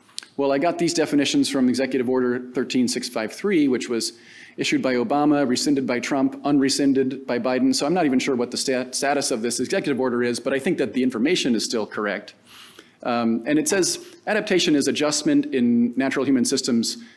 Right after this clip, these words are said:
to anticipate or respond to a changing environment to use opportunities and reduce negative effects."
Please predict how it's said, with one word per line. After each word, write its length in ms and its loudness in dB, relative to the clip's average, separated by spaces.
to 60 -2
anticipate 560 0
or 440 -2
respond 460 -2
to 480 2
a 40 -6
changing 260 0
environment 460 0
to 120 -4
use 320 0
opportunities 560 -4
and 60 -4
reduce 340 -6
negative 240 -4
effects." 360 -10